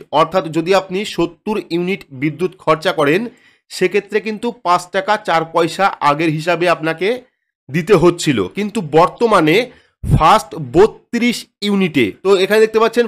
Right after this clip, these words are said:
ফার্স্ট সত্তর ইউনিটে যেটা আগে ছিল, সত্তর ইউনিটে পাঁচ টাকা চার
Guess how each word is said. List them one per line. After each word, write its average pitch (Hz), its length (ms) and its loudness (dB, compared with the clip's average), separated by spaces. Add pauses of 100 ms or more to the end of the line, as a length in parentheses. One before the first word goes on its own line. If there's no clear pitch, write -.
ফার্স্ট 185 300 2 (220)
সত্তর 180 400 0 (160)
ইউনিটে 190 300 0 (100)
যেটা 185 140 -2 (180)
আগে 180 220 4
ছিল, 175 160 -2 (220)
সত্তর 180 380 -4 (120)
ইউনিটে 185 340 0 (540)
পাঁচ 170 200 4 (140)
টাকা 202 200 -2 (180)
চার 170 140 0